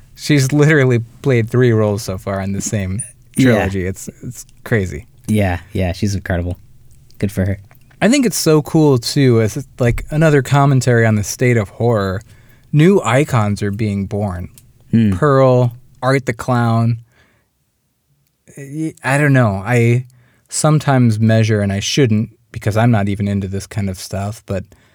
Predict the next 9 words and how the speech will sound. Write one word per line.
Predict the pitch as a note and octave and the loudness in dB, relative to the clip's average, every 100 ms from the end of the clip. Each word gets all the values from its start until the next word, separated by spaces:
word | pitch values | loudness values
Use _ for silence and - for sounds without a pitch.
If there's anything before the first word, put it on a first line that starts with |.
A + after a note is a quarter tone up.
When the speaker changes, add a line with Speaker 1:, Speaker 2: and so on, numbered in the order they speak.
| _ _ _ | _ _ _
Speaker 1:
sometimes | - D3 C#3 C#3+ B2+ | -2 0 2 2 2
I | A2+ | 4
measure | G#2+ A#2 A2+ A2 | 4 4 2 2
the | G#2+ A2+ | -2 -2
impact | C#3+ C3 A2+ G2+ G#2 | 0 2 2 -2 -4
of | - | -4
horror | G#2+ G2+ G2 | -2 -2 -4
characters | - G2+ G2 - G2 F#2+ | -4 -4 -4 -6 -6 -4
in, | G2+ F#2+ | -4 -4